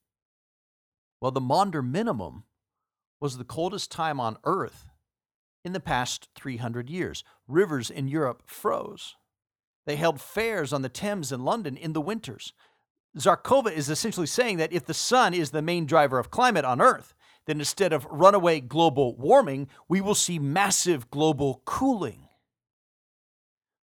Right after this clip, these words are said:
Well, that didn't sit well with the climate crusaders. The Royal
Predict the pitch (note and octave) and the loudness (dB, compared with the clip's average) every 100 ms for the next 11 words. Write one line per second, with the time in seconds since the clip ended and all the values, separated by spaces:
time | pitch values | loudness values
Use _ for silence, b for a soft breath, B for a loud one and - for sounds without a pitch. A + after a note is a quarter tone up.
0 | _ C#3+ F3 F#3 F#3+ C#3 - - C4+ - | _ -6 -6 -2 -4 -4 -4 -4 -4 -4
1 | A2+ G2+ D3+ - - A#2 A2+ - E3 D3 | -4 -4 -6 -8 -6 -6 -6 -8 -8 -6
2 | D#3 A#2 D#2 - B B B C#3+ A#2 C3 | -6 -6 -12 -18 B B B -8 -2 2
3 | A3+ C4 B3 | 4 4 2